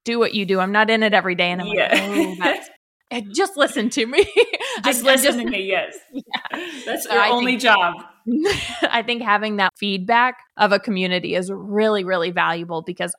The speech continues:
Speaker 1: I found so much value in it, having that mastermind that I was a part of.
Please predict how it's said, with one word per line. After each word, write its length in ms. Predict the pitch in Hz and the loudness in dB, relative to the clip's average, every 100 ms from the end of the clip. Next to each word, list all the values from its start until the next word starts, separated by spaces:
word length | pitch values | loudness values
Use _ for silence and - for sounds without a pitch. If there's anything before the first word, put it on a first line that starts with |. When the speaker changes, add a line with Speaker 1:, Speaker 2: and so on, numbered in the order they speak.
| - | 0
Speaker 1:
I 160 | 214 | 0
found 260 | 220 180 180 | 0 -4 -4
so 60 | 170 | -6
much 240 | 170 - | -8 -6
value 360 | 175 170 170 170 | -4 -4 -4 -6
in 140 | 170 | -4
it, 200 | 170 - _ - | -6 -6 _ -8
having 320 | - 165 165 | -4 -4 -4
that 160 | 165 - | -8 -4
mastermind 600 | 160 165 - 165 165 165 | -4 -4 -8 -12 -12 -8
that 80 | - | -8
I 100 | - | -8
was 140 | - | -10
a 40 | |
part 280 | - - - | -10 -10 -10
of. 220 | - - | -10 -14